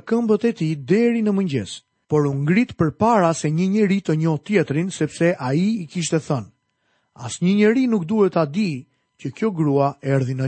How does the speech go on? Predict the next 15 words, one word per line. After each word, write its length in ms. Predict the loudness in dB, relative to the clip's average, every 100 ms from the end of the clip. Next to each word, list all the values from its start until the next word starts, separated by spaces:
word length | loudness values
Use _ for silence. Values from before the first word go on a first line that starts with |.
| 0
lëm." 160 | 0 -4 _ _ _ _ _ _
Arsyeja 560 | -4 -4 0 2 4 4 2
për 100 | -2
këtë 180 | 2 0 0 -6
është 180 | -10 -4
më 160 | 0 0
se 160 | 2 0
e 40 |
dukshme. 440 | 2 -2 -2 -8 -14 _ _ _ _ _
Ai 220 | -4 0
nuk 160 | 2 2
donte 320 | 0 2 0
që 120 | -2
kushëriri 640 | -4 -2 2 2 2 0
tjetër 460 | 0 2 2 2 0